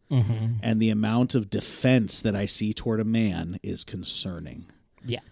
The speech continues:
Speaker 2: Right? We need to be okay with calling a spade a spade, calling something wrong, and, and not let our first response to be to justify and to defend. Because, look, like, that's not,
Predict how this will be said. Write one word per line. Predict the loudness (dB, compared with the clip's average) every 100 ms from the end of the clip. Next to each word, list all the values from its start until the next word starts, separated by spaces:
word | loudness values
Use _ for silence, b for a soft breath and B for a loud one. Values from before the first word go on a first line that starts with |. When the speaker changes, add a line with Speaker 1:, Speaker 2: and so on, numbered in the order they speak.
| b -6
Speaker 2:
Right? | -4 -2
We | 2
need | 2 2
to |
be | 2 2
okay | 0 0 4 4 2
with | -4 -8
calling | -12 -2 0 2 2 0 -4 -10 -20 -12
a | -6
spade | -4 -2 -2
a | -2
spade, | 0 2 2
calling | -2 -2 0
something | -2 -4 -6 0
wrong, | 0 0 -4 -8 -12 b b b b b b b b b _ -2
and, | 0 0 0
and | 0 2
not | 2 0 -6 _ _ _ 0
let | 0 0
our | -2 -4
first | -4 0 2 2 2
response | 0 -2 0 0 0 -4
to | -4
be | -4
to | -2 -6
justify | -2 -2 -2 -4 -4 -4 -4
and | -4 -8
to | -10
defend. | -10 -8 -8 -8 -10 -10 -10
Because, | 0 0 2
look, | 2 0 -4 b b b b b b _ -6
like, | -6 -4
that's | -2 0 2
not, | 2 0